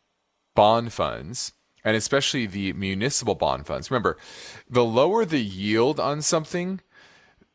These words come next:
or the lower the fixed yield on something, the more what is called convexity risk there is. And convexity basically means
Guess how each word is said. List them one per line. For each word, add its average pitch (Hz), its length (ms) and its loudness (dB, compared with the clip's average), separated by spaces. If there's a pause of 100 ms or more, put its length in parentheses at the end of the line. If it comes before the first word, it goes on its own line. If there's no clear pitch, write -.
(880)
or 107 220 6
the 110 220 0
lower 147 280 4
the 117 120 -2
fixed - 400 -4
yield 76 260 -6
on 65 140 -8
something, 65 480 -12 (560)
the 117 640 0
more 135 340 0
what 131 140 0
is 117 80 -4
called 113 280 -2
convexity 98 1120 -2 (200)
risk 92 380 2
there 85 340 0
is. 60 260 -4
And 104 80 -8
convexity 139 440 0
basically 107 580 -2
means 87 480 -6